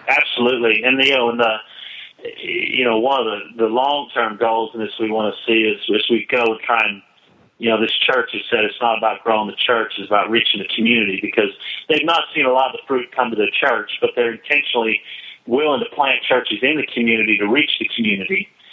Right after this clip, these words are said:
And so they're, they're moving full, full bore this way. You know, so the realization that these, these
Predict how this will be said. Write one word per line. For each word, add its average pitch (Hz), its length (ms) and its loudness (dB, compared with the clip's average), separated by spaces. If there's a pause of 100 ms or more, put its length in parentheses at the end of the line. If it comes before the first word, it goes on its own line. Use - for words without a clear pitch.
(320)
And 120 240 0
so 113 160 0
they're, 131 240 0
they're 135 180 0
moving 123 420 0 (120)
full, 127 560 0
full 123 220 0
bore 131 320 0
this 104 240 -8
way. 110 480 0 (600)
You 123 120 -2
know, 117 120 4 (100)
so 127 120 4
the 117 80 -2
realization 127 880 0
that 110 220 0
these, 127 480 0 (280)
these 135 200 0